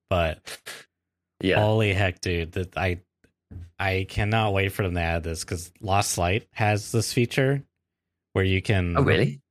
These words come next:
Speaker 1: Yeah, they, you, you can find loot by armor plates, and there's different, like, tiers. You know, there's, like, crappy ones and better ones.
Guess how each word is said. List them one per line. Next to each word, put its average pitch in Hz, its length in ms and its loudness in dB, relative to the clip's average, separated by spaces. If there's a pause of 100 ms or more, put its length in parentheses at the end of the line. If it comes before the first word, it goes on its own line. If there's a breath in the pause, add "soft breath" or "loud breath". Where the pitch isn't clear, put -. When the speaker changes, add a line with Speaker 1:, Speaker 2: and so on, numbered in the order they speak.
(220)
Speaker 1:
Yeah, 90 420 2
they, 101 300 0 (360)
you, 98 180 0 (180)
you 98 200 0
can 95 220 -6
find 120 480 2
loot 110 260 2
by 101 280 2
armor 95 260 2
plates, 139 420 2
and 101 140 -2
there's 95 140 0
different, 107 400 0
like, 87 360 -2 (220)
tiers. 110 420 2
You 107 60 -6
know, 85 80 -8
there's, 82 160 -8
like, 95 80 -6
crappy 101 320 0
ones 95 320 2
and 82 200 -6
better 90 180 0
ones. 110 340 0